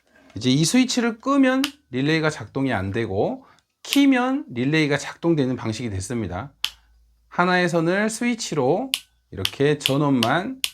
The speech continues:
소리 나죠? 자, 이 상태에서 이제 우리는 배터리 전압을 이쪽 삼십 번에 넣어줘야 돼요. 그러면 지금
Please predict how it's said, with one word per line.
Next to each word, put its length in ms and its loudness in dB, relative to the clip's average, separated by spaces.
소리 200 -6
나죠? 300 -6
자, 140 2
이 120 6
상태에서 720 4
이제 540 -2
우리는 400 4
배터리 440 6
전압을 440 4
이쪽 560 0
삼십 380 -2
번에 220 2
넣어줘야 440 0
돼요. 320 -8
그러면 480 -2
지금 540 2